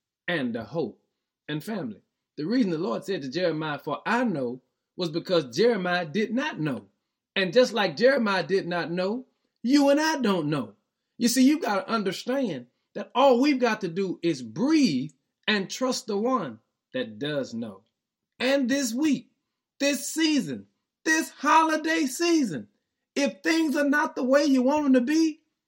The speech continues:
just breathe. 'Cause the Lord says, "I know the plans I have for you." And family, I don't care what you're going through. The truth of the matter is, they could be worse. And somebody would love to have your problems in exchange for what they're dealing with.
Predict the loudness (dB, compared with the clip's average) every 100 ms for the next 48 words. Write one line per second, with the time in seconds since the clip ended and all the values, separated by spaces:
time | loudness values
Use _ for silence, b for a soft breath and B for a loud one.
0 | _ _ -2 -2 -2 2 4 4 4 2
1 | -2 -14 _ _ -4 -2 -2 0 0 -2
2 | -4 -4 -4 -4 -6 _ _ _ _ -4
3 | -2 0 0 -2 -4 -8 -8 -6 -6 -8
4 | -8 -8 -8 -6 -6 -6 -12 _ _ _
5 | -6 -4 -4 -6 -6 -12 _ _ _ -8
6 | -6 -6 -6 -4 -4 -6 -8 -8 -6 -6
7 | -6 -6 -8 -10 _ _ _ _ -4 -4
8 | -4 -6 -6 -6 -4 -4 -6 -10 _ _
9 | _ -4 -4 -2 -4 -4 -4 -4 -4 -4
10 | -10 -20 _ _ _ -6 -6 -4 0 0
11 | 0 -2 -4 -10 _ _ _ -6 -4 0
12 | 0 0 -2 -4 -4 -6 -4 -4 -6 -6
13 | -8 -10 -20 _ _ _ _ -2 -2 -4
14 | -6 -4 -6 -6 -8 -8 -6 -8 -6 -8
15 | -8 -10 -14